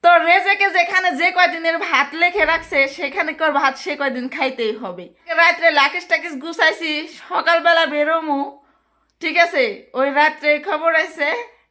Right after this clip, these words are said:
আমার পাসপোর্টের মেয়াদ নাই। আরও ছয় মাস আগে আমার পাসপোর্টের মেয়াদ শেষ হয়েছে। আরও এক বছর আগে কপিল বউ নিয়ে এখানে আসলো, তখন তার কাছে পাসপোর্ট দিয়ে দিছি এবং মেয়াদ শেষ হওয়ার দুই দিন আগে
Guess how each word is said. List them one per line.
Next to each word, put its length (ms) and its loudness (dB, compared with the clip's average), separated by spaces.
আমার 280 -2
পাসপোর্টের 720 -2
মেয়াদ 340 -2
নাই। 340 -12
আরও 280 4
ছয় 300 2
মাস 240 -2
আগে 180 2
আমার 200 -2
পাসপোর্টের 600 -4
মেয়াদ 220 0
শেষ 300 -4
হয়েছে। 260 -6
আরও 420 2
এক 380 -2
বছর 340 0
আগে 560 -2
কপিল 360 -4
বউ 220 -2
নিয়ে 280 0
এখানে 300 -4
আসলো, 320 -4
তখন 340 -6
তার 160 -4
কাছে 220 -12
পাসপোর্ট 560 -2
দিয়ে 200 -4
দিছি 380 -8
এবং 340 -2
মেয়াদ 400 2
শেষ 300 -4
হওয়ার 240 0
দুই 140 -8
দিন 200 -6
আগে 420 0